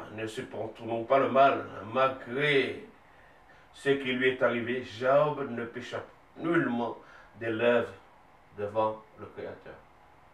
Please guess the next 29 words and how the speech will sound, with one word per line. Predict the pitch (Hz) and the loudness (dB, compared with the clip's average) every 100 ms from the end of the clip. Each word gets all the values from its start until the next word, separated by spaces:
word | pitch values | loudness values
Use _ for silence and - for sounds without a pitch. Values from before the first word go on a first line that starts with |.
| - - - - - - | -20 -20 -20 -20 -18 -2
Peu | 180 | 2
importe | 143 139 170 143 | 2 2 0 0
les | 120 | -8
circonstances, | 120 - 110 - 123 110 - - | -10 -12 -14 -12 -12 -12 -12 -8
on | 139 | -6
va | 151 139 | -2 0
dire | 131 139 - - - - | 0 -2 -4 -10 -20 -18
que | - | -14
ta | 117 - | -12 -8
volonté | 104 120 117 113 120 | -8 -6 -6 -4 -8
s'accomplisse | - - - - 104 98 - | -10 -12 -12 -14 -12 -14 -16
sur | - - | -20 -20
cette | 101 - | -20 -20
terre. | 104 - - - - - - - - - - - - | -18 -18 -18 -20 -20 -20 -20 -20 -20 -20 -20 -20 0
Ta | - | 2
volonté | 131 156 156 165 170 | 4 4 2 2 -2
pour | - 143 | -2 0
ma | 139 131 | 4 4
vie. | 120 113 - - - - | 4 -4 -10 -20 -18 -6
Nous | 139 | -4
prenons | 139 143 160 | 0 4 6
des | 175 143 | 6 2
décisions, | 127 120 117 151 | 0 -4 -4 -2
mais | 135 | 0
c'est | - 123 | -2 -6
le | 117 | -8
Créateur | - 139 123 - 147 143 - - | -2 4 4 4 6 6 6 -4
qui | 107 | -8
dit | 123 139 | -8 -8